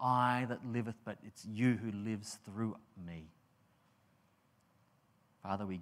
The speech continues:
give our lives over into your care this week, whatever the future holds.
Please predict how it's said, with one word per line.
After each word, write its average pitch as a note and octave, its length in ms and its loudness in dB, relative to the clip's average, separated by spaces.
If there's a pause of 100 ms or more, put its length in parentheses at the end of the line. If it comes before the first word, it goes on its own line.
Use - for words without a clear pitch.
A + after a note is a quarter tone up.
give C3+ 180 6
our C3 180 8
lives A2+ 400 4
over G#2 220 2
into F#2+ 300 -6
your A2+ 420 6
care G2+ 280 -4
this F#2+ 280 -8
week, F2 180 -8
whatever C3+ 580 4 (120)
the A#2+ 80 -4
future A2+ 380 -4
holds. - 500 -14